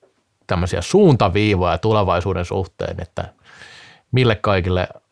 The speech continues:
a-, mihin kaikkiin asioihin keskitytään, mille kaikille annetaan tavallaan merkitystä. Niin tää on hyvä hetki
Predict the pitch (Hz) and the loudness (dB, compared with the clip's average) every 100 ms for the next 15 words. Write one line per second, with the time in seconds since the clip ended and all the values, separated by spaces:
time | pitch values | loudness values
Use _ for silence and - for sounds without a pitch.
0 | _ - 110 123 151 160 127 - 113 110 | _ -10 -4 4 6 6 4 2 2 2
1 | 101 92 104 - 92 90 90 98 90 92 | 2 2 0 -2 -4 -2 -2 -2 -4 -4
2 | 87 87 87 87 85 - 127 - _ _ | -4 -2 -2 -2 -2 -4 -6 -8 _ _
3 | _ - _ _ _ - _ _ - - | _ -20 _ _ _ -20 _ _ -20 -6
4 | 87 85 85 82 101 107 101 95 80 85 | -2 -2 -2 -4 -2 0 0 0 -4 -8
5 | - - - _ _ _ _ _ _ _ | -12 -20 -20 _ _ _ _ _ _ _
6 | _ _ _ _ - - _ - 92 107 | _ _ _ _ -20 -20 _ -4 0 4
7 | 110 95 101 85 95 - - 90 | 4 4 2 2 -2 -2 -6 -8